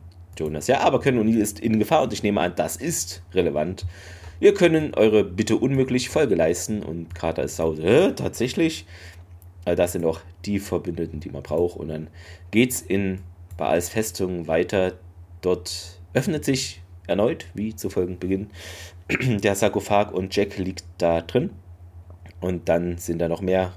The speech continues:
Risse der Messer in seiner Kleidung da zu sehen und Blutspuren, aber eben keine Wunden, ne, weil Sarkophag. Ähm, ja, dann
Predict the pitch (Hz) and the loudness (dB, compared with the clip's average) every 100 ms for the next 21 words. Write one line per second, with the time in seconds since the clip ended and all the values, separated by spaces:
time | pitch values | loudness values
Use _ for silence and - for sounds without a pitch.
0 | - 95 - 87 85 80 80 - - - | -6 -6 2 2 2 0 0 -6 -18 0
1 | 107 113 107 85 90 90 87 - - 92 | 2 6 4 6 2 0 -2 -6 -2 0
2 | 92 92 85 85 85 87 82 87 85 69 | 0 0 0 0 -4 -8 -2 0 0 -6
3 | 73 - - - - - - - 113 104 | -10 -12 -16 -20 -20 -20 -20 -8 -6 -6
4 | - 95 92 90 82 - - - 82 - | -6 0 0 0 -4 -12 -10 0 2 2
5 | 76 80 - 76 73 82 82 76 90 92 | -2 -6 -4 -4 -4 -8 -8 -6 -6 -4
6 | 78 80 - - - - 78 - - 87 | -2 -2 -4 -10 -8 -8 -8 -8 -12 -12
7 | - - - - 85 80 78 76 - - | -12 -14 -18 -6 -4 -2 -4 -8 -12 -20
8 | - - 110 78 87 92 90 | -16 -2 0 2 0 0 -4